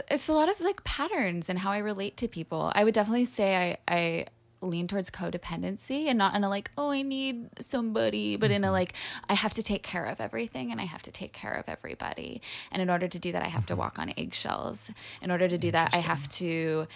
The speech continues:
Speaker 1: make sure that this is happening or this is happening." Or it's like, "I'm gonna give this up in order for this to happen 'cause I want everybody to be okay, 'cause I want it to be peaceful and I don't wanna have to deal with,
Speaker 2: Oh,
Speaker 1: like,
Speaker 2: so you're, like,
Speaker 1: this
Speaker 2: a
Speaker 1: other
Speaker 2: people
Speaker 1: stuff."
Speaker 2: pleaser? Or are you just, like,
Speaker 1: Definitely,
Speaker 2: a,
Speaker 1: like,
Speaker 2: like, a
Speaker 1: there's
Speaker 2: wedding
Speaker 1: been some
Speaker 2: planner
Speaker 1: of that.
Speaker 2: style?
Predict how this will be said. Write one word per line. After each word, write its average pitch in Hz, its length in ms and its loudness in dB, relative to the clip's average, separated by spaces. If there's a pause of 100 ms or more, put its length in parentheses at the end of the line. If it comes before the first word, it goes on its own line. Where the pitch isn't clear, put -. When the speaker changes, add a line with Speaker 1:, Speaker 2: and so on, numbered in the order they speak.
(280)
Speaker 1:
make 175 240 0
sure 170 400 2
that 165 160 0
this 180 160 2
is 175 80 -2
happening 165 400 -4
or 170 80 -2
this 165 180 -4
is 160 120 -4
happening." 151 360 -6
Or 156 60 -2
it's - 140 -4
like, 165 180 -2
"I'm 190 100 4
gonna 190 140 0
give 170 220 -2
this 175 200 0
up 165 160 -2
in 170 80 -2
order 156 160 0
for 165 160 -4
this 165 220 2
to 170 100 -2
happen 151 240 -6
'cause 156 100 -6
I 160 60 -2
want 165 160 -2
everybody 165 380 -2
to 160 80 -4
be 160 200 -4
okay, - 520 -6
'cause - 120 -6
I 156 60 0
want 160 160 -4
it - 120 -12
to - 80 -6
be 165 140 -6
peaceful - 460 -4
and 117 140 -4
I 165 80 0
don't 165 80 0
wanna 165 140 -6
have 160 120 -10
to 175 100 -4
deal 165 600 0 (260)
with, 156 220 -2
Speaker 2:
Oh, - 20 0
Speaker 1:
like, 151 160 0
Speaker 2:
so - 120 0
you're, - 20 2
like, 87 80 2
Speaker 1:
this 82 140 -2
Speaker 2:
a - 80 0
Speaker 1:
other - 120 2
Speaker 2:
people 113 180 6
Speaker 1:
stuff." 123 280 2
Speaker 2:
pleaser? 139 240 2 (260)
Or 87 460 0 (440)
are 101 120 6
you 92 160 2
just, 508 240 6
like, 554 140 6
Speaker 1:
Definitely, - 200 8
Speaker 2:
a, - 60 6
Speaker 1:
like, 330 80 8
Speaker 2:
like, - 140 8
a - 20 8
Speaker 1:
there's 302 160 8
Speaker 2:
wedding 240 240 8
Speaker 1:
been 277 80 4
some - 60 0 (200)
Speaker 2:
planner 277 120 4
Speaker 1:
of - 20 0
that. 285 60 0
Speaker 2:
style? 349 520 0